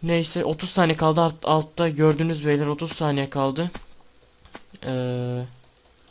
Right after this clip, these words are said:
kim birinci olacak? Otuz saniye kaldı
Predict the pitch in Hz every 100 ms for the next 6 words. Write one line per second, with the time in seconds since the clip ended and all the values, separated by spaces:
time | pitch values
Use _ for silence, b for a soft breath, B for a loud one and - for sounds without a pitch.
0 | - - - - - _ _ - _ -
1 | - 170 170 160 156 147 151 143 170 147
2 | 139 139 135 135 143 151 - 139 135 135
3 | 139 131 156